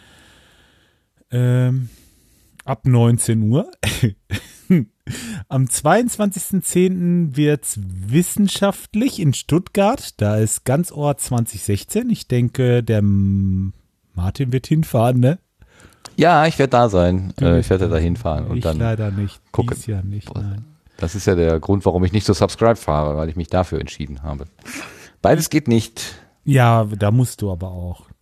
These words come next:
Speaker 1: Da bist du ja. Du machst da auch mit, oder nicht?
Speaker 2: Ja, ich mach da auch mit.
Speaker 1: Ja,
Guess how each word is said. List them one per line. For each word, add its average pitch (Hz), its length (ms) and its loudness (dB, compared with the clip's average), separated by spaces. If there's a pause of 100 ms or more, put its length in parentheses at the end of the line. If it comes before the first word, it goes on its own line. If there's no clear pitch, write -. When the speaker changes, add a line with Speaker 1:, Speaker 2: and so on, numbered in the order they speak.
(360)
Speaker 1:
Da 90 180 -4
bist - 320 -10
du 101 60 -2
ja. 92 420 -4 (760)
Du 101 120 4
machst 120 260 4
da 107 60 2
auch 98 200 2
mit, 170 220 2
oder 165 220 4
nicht? 101 280 0 (640)
Speaker 2:
Ja, 87 400 2
ich 107 100 0
mach 123 140 2
da 127 100 4
auch 123 120 2
mit. 104 240 -2 (800)
Speaker 1:
Ja, 90 360 -4